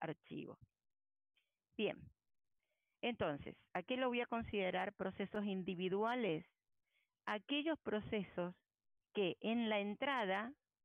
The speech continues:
o no tengo archivos o como máximo tengo un archivo de entrada. Y acá en la filmina les aparece la, la palabra fichero. Fichero, archivo,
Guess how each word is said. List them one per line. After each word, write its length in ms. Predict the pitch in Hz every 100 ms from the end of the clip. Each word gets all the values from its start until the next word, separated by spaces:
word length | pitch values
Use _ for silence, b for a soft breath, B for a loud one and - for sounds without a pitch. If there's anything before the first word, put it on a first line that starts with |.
| _ _ _ _ _ -
o 160 | 185
no 260 | 196 226 294
tengo 380 | - 277 269 220
archivos 580 | 190 - 190 170 165 185 _ _ _ -
o 140 | 185
como 320 | - 196 202
máximo 580 | 196 220 226 - 226 226
tengo 500 | 202 190 196 196 - _
un 340 | 240 247 269 - -
archivo 760 | 180 170 - 208 202 202 202 -
de 80 | 175
entrada. 560 | 160 - - - - - b b b b b
Y 120 | 220
acá 140 | 220 254
en 60 |
la 80 | 277
filmina 380 | 262 226 240 247
les 100 | 226
aparece 380 | 220 185 202 214
la, 180 | 208 196
la 140 | 180 170
palabra 400 | 170 175 180 202
fichero. 560 | 180 - - - - - _ _ _ _ _ _ _ _ _ _ _
Fichero, 760 | - 226 - 254 233 226 233 247
archivo, 720 | 196 185 - 220 208 190 185